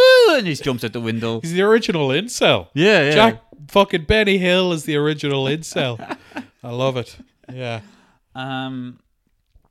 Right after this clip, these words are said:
Speaker 1: where was the next? Oh, yeah, so people were hating him, as I said. Uh, Ben Elton said that he was responsible for every rape in Britain.
Speaker 2: Wha-, did he say that kind of in a joking way, though?
Speaker 1: Well, I think it maybe in a joking way, but he hated.
Speaker 2: Yeah,
Speaker 1: Yeah,
Speaker 2: yeah,
Speaker 1: yeah.
Speaker 2: yeah.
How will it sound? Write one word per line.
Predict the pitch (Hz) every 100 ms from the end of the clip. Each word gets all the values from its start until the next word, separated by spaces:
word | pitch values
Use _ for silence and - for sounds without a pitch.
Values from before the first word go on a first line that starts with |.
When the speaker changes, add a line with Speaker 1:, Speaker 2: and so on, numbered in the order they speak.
| -
Speaker 1:
where | 151
was | 131
the | 131
next? | 110 -
Oh, | 165
yeah, | 160
so | - 156
people | 196 175
were | 135
hating | 151 160
him, | 151
as | 127
I | 123
said. | 143 135 123 120 -
Uh, | 127 117 110 - _ _ _
Ben | 175 185
Elton | 185 202 185 175 160
said | - 156 139 135
that | 135
he | 135
was | 120
responsible | 123 - 147 147 127 135 123
for | - 120 120 -
every | 139 143 143 127
rape | 127 123 117 120
in | 110
Britain. | 120 117 107 95 - _ _ _ _ _ _
Speaker 2:
Wha-, | 127 120 117 131
did | 127
he | 151
say | 143 160 147
that | 139 123 _ _ _
kind | - 120
of | 113 139
in | 120
a |
joking | 107 117 117 147 131
way, | 139 139
though? | 143 147 147
Speaker 1:
Well, | 165
I | 160
think | 269 226
it | 180
maybe | 175 175
in | 160
a |
joking | 123 135 127
way, | 117
but | 127
he | 139 127
hated. | 151 135 110 101 - 139
Speaker 2:
Yeah, | 147 127 117
Speaker 1:
Yeah, | 123
Speaker 2:
yeah, | 110 113
Speaker 1:
yeah. | 117
Speaker 2:
yeah. | 117